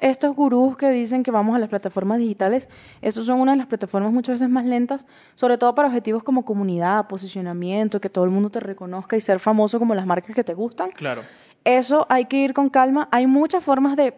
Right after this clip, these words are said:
Speaker 1: avanzar rápidamente, usar publicidad, eso está genial. Pero si tú realmente quieres generar valor,
Speaker 2: Total.
Speaker 1: tienes que tener paciencia para invertir recursos,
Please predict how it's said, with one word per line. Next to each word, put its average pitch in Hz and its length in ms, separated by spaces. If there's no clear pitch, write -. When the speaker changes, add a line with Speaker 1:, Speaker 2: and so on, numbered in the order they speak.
Speaker 1:
avanzar 208 400
rápidamente, 220 600
usar 202 240
publicidad, 208 420
eso 214 140
está 208 160
genial. 233 400
Pero 262 240
si 262 160
tú 262 140
realmente 285 420
quieres 294 300
generar 214 400
valor, 240 480
Speaker 2:
Total. 120 420
Speaker 1:
tienes 247 360
que 285 100
tener 208 460
paciencia 254 400
para 247 160
invertir 202 360
recursos, 269 540